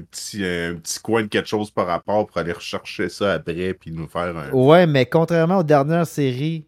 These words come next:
Speaker 2: que, depuis que Disney a pogné Marvel, là, c'est so-so, là. Là, je, celle-là, je vous dis cent pour cent, si vous avez aimé la première saison, foncez là-dessus. Euh, ça s'écoute super bien, super rapidement. Puis, euh, écoute, on l'a, on l'a binge-watché.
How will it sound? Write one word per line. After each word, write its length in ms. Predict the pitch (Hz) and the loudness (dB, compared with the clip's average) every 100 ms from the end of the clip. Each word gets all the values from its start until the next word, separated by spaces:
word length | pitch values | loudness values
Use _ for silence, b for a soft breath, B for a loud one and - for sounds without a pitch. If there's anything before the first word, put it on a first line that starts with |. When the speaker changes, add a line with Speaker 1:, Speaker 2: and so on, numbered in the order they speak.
| _ | _
Speaker 2:
que, 400 | 117 110 104 98 | -2 0 2 0
depuis 240 | 92 95 104 | -4 -8 -10
que 40 | |
Disney 320 | 95 - 120 | -14 -8 -4
a 60 | 113 | -4
pogné 260 | 98 98 | -4 -4
Marvel, 500 | 101 101 90 120 139 135 | -2 -2 0 2 2 2
là, 100 | 123 | -2
c'est 220 | - 104 | 0 -2
so-so, 800 | - - 107 104 - 156 170 160 | -2 2 2 2 0 2 2 2
là. 160 | 143 127 | 0 2
Là, 140 | 139 | 0
je, 80 | 110 | 0
celle-là, 340 | - 123 123 | -4 -2 -2
je 60 | 110 | -4
vous 80 | 104 | -6
dis 340 | 95 113 120 _ _ | -4 -4 -4 _ _
cent 360 | - - 131 123 | -20 -2 0 0
pour 160 | 110 | -2
cent, 340 | - 117 120 110 | -4 -4 -2 -6
si 140 | - | -8
vous 80 | 120 | 0
avez 120 | 120 | 2
aimé 100 | 113 | 2
la 80 | 120 | 0
première 300 | - 104 104 | 0 0 -2
saison, 440 | - 90 82 98 98 | -2 -6 -4 -6 -8
foncez 400 | - 107 92 104 | -6 -6 -4 -2
là-dessus. 420 | 90 - 107 107 B B B - | -2 -4 -10 -10 B B B -10
Euh, 260 | 85 82 82 | -6 -4 -6
ça 160 | - | -8
s'écoute 340 | 78 92 95 - | -10 -10 -10 -12
super 340 | - - 92 80 | -12 -4 -4 -2
bien, 220 | 87 90 | -6 -6
super 240 | - 92 | -8 -8
rapidement. 520 | 87 - 76 78 82 90 | -8 -8 -10 -8 -8 -10
Puis, 300 | - 76 67 | -12 -12 -10
euh, 340 | 57 52 50 50 | -10 -12 -14 -18
écoute, 220 | - - | -14 -10
on 100 | 85 | -8
l'a, 120 | 82 | -6
on 120 | 82 | -6
l'a 300 | 80 85 85 80 80 - | -6 -4 -4 -6 -12 -2
binge-watché. 1200 | 117 113 101 90 85 82 - 95 90 - - 143 | 0 0 -2 -6 -8 -12 -8 -2 -2 -4 -10 -10